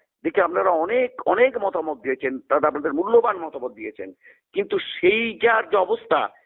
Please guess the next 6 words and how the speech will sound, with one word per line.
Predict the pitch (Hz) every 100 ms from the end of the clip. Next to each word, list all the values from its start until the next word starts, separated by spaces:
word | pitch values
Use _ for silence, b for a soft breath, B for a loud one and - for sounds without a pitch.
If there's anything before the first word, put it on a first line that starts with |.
| b -
যেটা | 190 226
কিনা | 214 208 175 - B B -
পাথর | 175 - 233
প্রতিমার | - 226 226 226 226 -
একেবারে | 180 196 208 214
সংলগ্ন | - 170 165 180 180 127